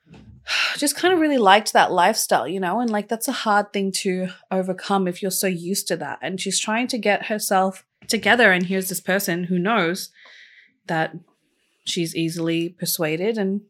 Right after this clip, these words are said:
persuades her into doing this. So she agrees, and she's like, "Okay, I'll go out, but I'll just have, like, a couple drinks with him and some dinner, and then, you know, I'll come, like, straight back." So around eleven P M that night, a few of Jennifer's,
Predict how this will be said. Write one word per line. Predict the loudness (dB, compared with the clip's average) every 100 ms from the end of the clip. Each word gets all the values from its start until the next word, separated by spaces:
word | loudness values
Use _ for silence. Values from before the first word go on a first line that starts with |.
| _ _ _ _ _ _ _ _
persuades | -8 -2 -2 -2
her | -6 -10 -12 -8
into | -6 -4
doing | -4 -4
this. | -4 -8 -10 -14 _ _ _ _ _ _ _ -20 _ _
So | -6 -4
she | -2 -2 0
agrees, | 0 0 2 2 2 0 -4 -2
and | -2 -2
she's | -2 -2
like, | -4
"Okay, | -4 0
I'll | 2 4
go | 2 4
out, | 4 4
but | 2
I'll | -2
just | -4 -2
have, | -2
like, | -2 -6
a |
couple | -10 -6 -4 -4
drinks | -4 -2 -2
with | -4
him | -2
and | -2
some | -2 -4
dinner, | -2 0 0 0
and | 0 -2
then, | -4
you | -6
know, | -8 -8 -8 -8
I'll | -6
come, | -4 -4 -6 -10
like, | -10 -10 -12 _
straight | -6 -2 0
back." | 4 4 2 -16 _
So | -2 2 4
around | 4 4 4 4 2
eleven | 4 6 6 4 0 -2
P | -4 2
M | 4 2 0
that | 0 0 2
night, | 0 -2 -2 -4 -8
a |
few | -10 -2 0
of | 0
Jennifer's, | -2 -2 -2 -6